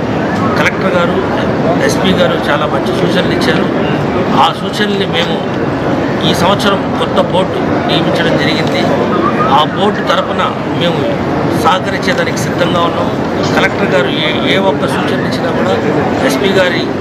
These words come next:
ఏ ఒక్క సూచన ఇచ్చినా కూడా మేము ముందరికి వెళ్ళేదానికి సిద్ధంగా ఉన్నాం. అదేవిధంగా ఈఓ గారు లాస్ట్ టైం ఎలా సక్సెస్ చేశారో ఆ ఒక్క ఎక్కడెక్కడైతే ఇబ్బందులు ఉన్నాయో మేము బోర్డు ద్వారా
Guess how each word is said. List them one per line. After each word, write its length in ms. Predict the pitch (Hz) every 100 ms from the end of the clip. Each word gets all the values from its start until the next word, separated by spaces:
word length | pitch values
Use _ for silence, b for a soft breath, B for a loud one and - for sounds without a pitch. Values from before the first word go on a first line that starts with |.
| 139 135 156
ఏ 40 |
ఒక్క 140 | 175 -
సూచన 340 | - - 120
ఇచ్చినా 260 | 107 - 127
కూడా 120 | -
మేము 200 | - -
ముందరికి 300 | - 156 165
వెళ్ళేదానికి 380 | - - - -
సిద్ధంగా 360 | - - - -
ఉన్నాం. 580 | - - - - - 139
అదేవిధంగా 600 | 190 208 202 190 196 -
ఈఓ 320 | - 196 208
గారు 600 | 190 180 - - - - - -
లాస్ట్ 280 | - 180 -
టైం 140 | 208 196
ఎలా 300 | 165 190 190
సక్సెస్ 480 | 170 156 185 -
చేశారో 400 | 175 180 175 - - - - - - -
ఆ 120 | - 180
ఒక్క 600 | 196 - 185 151 190 196
ఎక్కడెక్కడైతే 600 | - 190 190 196 175 175
ఇబ్బందులు 420 | 165 156 202 202
ఉన్నాయో 340 | 185 185 185 151 - -
మేము 180 | 190 185 143 - - -
బోర్డు 220 | 180 190
ద్వారా 360 | 190 180 180